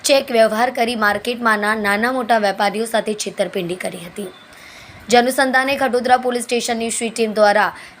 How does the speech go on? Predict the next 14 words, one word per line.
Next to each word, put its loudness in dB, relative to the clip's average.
નાસ્તા 2
ફરતા 0
આરોપીને -2
પકડી 0
પાડવા 0
ચક્રો -6
ગતિમાન -6
કર્યા -2
છે. 0
ત્યારે 2
હેડ 0
કોન્સ્ટેબલ -2
જીતુભાઈ -2
વેલજીભાઈ -2